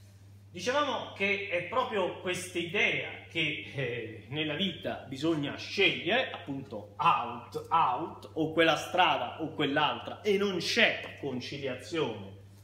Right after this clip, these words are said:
nell'esistenza. Proprio per questo Kierkegaard riflette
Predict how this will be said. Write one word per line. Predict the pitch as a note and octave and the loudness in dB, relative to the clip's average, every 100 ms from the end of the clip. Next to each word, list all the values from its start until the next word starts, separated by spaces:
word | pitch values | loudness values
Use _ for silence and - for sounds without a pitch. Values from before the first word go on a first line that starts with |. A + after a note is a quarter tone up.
| - | -14
nell'esistenza. | D3+ F3+ C#3 D3 A#3+ - - D3+ - - D#3+ | -4 -2 -2 -4 -6 -12 -10 -8 -8 -12 -12
Proprio | D3+ C4+ A3+ F3 | 0 2 2 0
per | G3+ G3+ | -4 -4
questo | D3+ A#2 - - | -6 -8 -10 -16
Kierkegaard | - A#3+ F#3+ - - B2 C3+ | -10 -4 -4 -4 -10 -10 -8
riflette | G3 G3 D#3+ C#3 - - G#2+ - | -8 -6 -2 -2 -2 -12 -14 -16